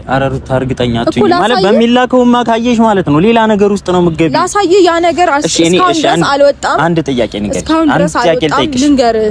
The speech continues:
Speaker 1: ሩታዬ፣
Speaker 2: ወይኔ ጉድ
Speaker 1: እሺ፣
Speaker 2: ፈጣሪ።
Speaker 1: እኔን ስሚኛ እንዴ። እሺ።
Speaker 2: ይኸውልህ እስካሁን ድረስ አልወጣም። እኔም አላወጣውም ብላለች እሷም።
Speaker 1: እሺ፣ አንድ
Speaker 2: ግን
Speaker 1: ጥያቄ
Speaker 2: ደግሞ ይሄንን ነገር አወጣዋለሁ ብሎ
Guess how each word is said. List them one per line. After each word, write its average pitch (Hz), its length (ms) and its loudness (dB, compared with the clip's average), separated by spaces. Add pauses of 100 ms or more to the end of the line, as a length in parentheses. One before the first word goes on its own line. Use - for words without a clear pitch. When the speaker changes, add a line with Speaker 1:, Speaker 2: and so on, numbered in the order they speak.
(140)
Speaker 1:
ሩታዬ፣ 233 240 -2
Speaker 2:
ወይኔ 247 160 -2
ጉድ 269 180 -6
Speaker 1:
እሺ፣ 254 100 -4
Speaker 2:
ፈጣሪ። - 120 0
Speaker 1:
እኔን 165 240 2
ስሚኛ 151 360 0
እንዴ። 107 180 -2
እሺ። - 120 -6
Speaker 2:
ይኸውልህ 320 320 0
እስካሁን 320 300 -2
ድረስ 320 220 -2
አልወጣም። 247 540 -4
እኔም 330 280 0
አላወጣውም 269 560 0
ብላለች 233 440 -2
እሷም። 226 300 -4
Speaker 1:
እሺ፣ - 200 -10
አንድ 131 180 0
Speaker 2:
ግን 254 100 0
Speaker 1:
ጥያቄ 320 140 2
Speaker 2:
ደግሞ 330 180 0
ይሄንን 330 260 2
ነገር 302 260 2
አወጣዋለሁ 277 500 0
ብሎ 269 140 0